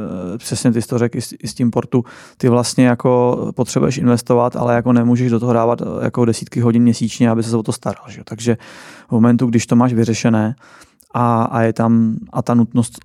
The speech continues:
eh, ten, toho starání je ten vlastně důvod, eh, proč, proč, eh, lidi velmi často si vůbec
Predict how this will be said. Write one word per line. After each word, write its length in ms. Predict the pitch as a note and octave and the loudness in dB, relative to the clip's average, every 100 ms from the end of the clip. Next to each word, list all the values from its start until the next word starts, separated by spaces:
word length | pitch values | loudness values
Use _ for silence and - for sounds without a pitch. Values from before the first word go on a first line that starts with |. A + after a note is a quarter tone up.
| C3+ | -8
eh, 260 | - B2 | -6 -6
ten, 220 | A#2+ B2 B2 | 0 0 0
toho 220 | A#2 A#2 | -4 -4
starání 540 | - A#2 A2+ A#2 A#2+ | -2 0 2 4 4
je 60 | A#2+ | 4
ten 320 | B2 A#2+ - | 2 0 0
vlastně 300 | G#2 A#2 - | -4 -6 0
důvod, 480 | B2 A#2+ A2+ A#2 A#2 | 2 4 2 0 -2
eh, 40 | G#2 G2+ G#2 G#2 G#2 G2+ - | -6 -4 -4 -4 -6 -6 -4
proč, 280 | B2 A#2 - | -4 -4 -6
proč, 380 | - A#2 - | -4 -4 -4
eh, 40 | - A2 F#2+ - - - | -4 -4 -6 -8 -10 -6
lidi 260 | A#2 A2+ A#2+ | -6 -2 0
velmi 260 | A#2+ B2 | 0 0
často 320 | A#2+ A#2 - | 0 -4 -4
si 300 | A#2+ B2+ F#2 - - - - - | -4 -4 -4 -6 -12 -12 -12 -12
vůbec 420 | - A#2+ A#2+ B2+ | -2 0 2 0